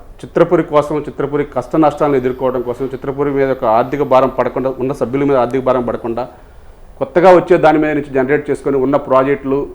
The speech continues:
అన్నీ కూడా ఒక డ్రీమ్ ప్రాజెక్ట్ ఏదైతే చిత్రపూర్ రోడ్లు కానీ, పార్కులు కానీ, క్లబ్బులు కానీ, కమర్షియల్ కానీ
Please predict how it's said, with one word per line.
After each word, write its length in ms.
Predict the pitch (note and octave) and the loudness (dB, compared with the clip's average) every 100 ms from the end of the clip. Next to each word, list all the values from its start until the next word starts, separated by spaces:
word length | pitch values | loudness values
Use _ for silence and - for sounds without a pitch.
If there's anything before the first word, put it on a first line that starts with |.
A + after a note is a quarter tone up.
| - B2 | -12 -4
అన్నీ 200 | C3+ C#3+ | -2 0
కూడా 200 | C#3 C3 | 0 0
ఒక 140 | A#2+ | 0
డ్రీమ్ 320 | G#2+ G#2 D3 D3 | -4 -4 -4 0
ప్రాజెక్ట్ 300 | C3+ C3 C3 | 0 0 0
ఏదైతే 220 | C3+ A#2+ | -2 -4
చిత్రపూర్ 420 | B2+ B2+ B2+ B2+ | -10 -10 -6 -4
రోడ్లు 280 | A#2 C3 C3 | -2 -2 -2
కానీ, 220 | B2 A#2+ A#2+ | -2 -2 0
పార్కులు 400 | A#2+ B2 B2 A#2+ | -2 -2 -2 -4
కానీ, 180 | A#2 | -4
క్లబ్బులు 340 | A#2 A#2 A#2+ B2+ | -4 -6 -4 -4
కానీ, 180 | A#2+ A#2 | -4 -6
కమర్షియల్ 500 | A#2+ A#2 B2+ A#2+ A2+ | -6 -6 -4 -4 -4
కానీ 240 | A2+ | -4